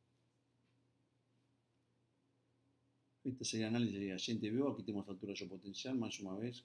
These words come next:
con temperatu-, con vorticidad relativa en quinientos, vorticidad negativa en azul y positiva en vermelho. Y vemos sus cavados que a gente ve ahora, ¿no? Un cavado frontal, este que está aquí y ese que no es frontal,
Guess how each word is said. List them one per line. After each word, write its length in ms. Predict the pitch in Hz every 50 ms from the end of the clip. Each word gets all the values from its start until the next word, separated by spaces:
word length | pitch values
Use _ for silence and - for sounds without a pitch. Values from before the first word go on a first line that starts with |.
| -
con 280 | - 110 123 135 - - - _ _ _ _ _ _ _ _ _ _ _ _
temperatu-, 580 | - 101 95 92 101 92 95 95 92 - - -
con 540 | - 104 101 98 95 92 90 87 87 85 82 80 78 76 73 69 67 - _ _ _ _ _ _ _ _ _ _ _ _ _ _ - - _ _ _ _ _ _ _ -
vorticidad 520 | 92 101 95 92 - - 117 113 110 98
relativa 340 | 101 95 92 90 110 104 98
en 100 | 95 90
quinientos, 600 | 107 123 143 147 151 151 151 214 220 - - - - -
vorticidad 400 | 95 90 - 90 - 107 101 101
negativa 840 | 95 95 92 90 - - 113 110 107 101 95 90 87 85 78 76 - _ _ _ _ _ _ _ _ _ _ _ _ _ _ _ _ -
en 120 | 104 98
azul 320 | 98 98 95 - - 139 123
y 40 |
positiva 400 | 101 104 90 92 90 90 101 98
en 80 | 92 95
vermelho. 460 | 107 123 147 156 143 135 139 175 190 - - _ _ _ _ _ _ _ _ -
Y 40 | 135
vemos 260 | 160 175 165 160 -
sus 280 | - 143 131 123 - -
cavados 340 | - 156 185 196 180 -
que 60 | 165 156
a 20 |
gente 200 | 160 190 170 175
ve 80 | 165 190
ahora, 320 | 202 196 156 120 104 107
¿no? 120 | 131 156
Un 100 | 147 127
cavado 340 | - 120 117 127 139 139 127
frontal, 640 | - - 123 127 127 131 131 139 139 165 139 131 165
este 240 | 165 147 - 123
que 60 | 120 117
está 100 | - 127
aquí 240 | 127 - - 190
y 220 | 196 170 135 127 131
ese 200 | 127 127 - 107
que 120 | 104 104
no 100 | 101 107
es 80 | 110 -
frontal, 460 | 110 120 135 143 - 160 160 180 -